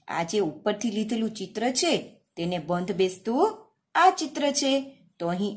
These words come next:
અ ની સામે તમે સાચું કરી નાખો. હવે આપણો પ્રશ્ન છઠ્ઠો જોઈએ. તો જુઓ, નીચે કયા ચિત્રમાં બધા વાટકાઓ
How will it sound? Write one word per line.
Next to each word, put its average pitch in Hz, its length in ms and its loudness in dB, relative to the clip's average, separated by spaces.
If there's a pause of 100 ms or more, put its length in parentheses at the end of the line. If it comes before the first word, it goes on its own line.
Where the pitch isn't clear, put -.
અ 170 160 0
ની 220 180 0
સામે 302 340 4
તમે 175 320 -2 (380)
સાચું 339 400 4
કરી 320 300 2
નાખો. 285 300 0 (4000)
હવે 160 240 -6
આપણો 170 320 -4 (460)
પ્રશ્ન 180 360 -4
છઠ્ઠો - 440 -6
જોઈએ. 302 320 2 (480)
તો 220 80 -10
જુઓ, 170 360 -4
નીચે 180 420 -2
કયા 302 380 6
ચિત્રમાં 208 480 2
બધા 180 320 4
વાટકાઓ 185 540 4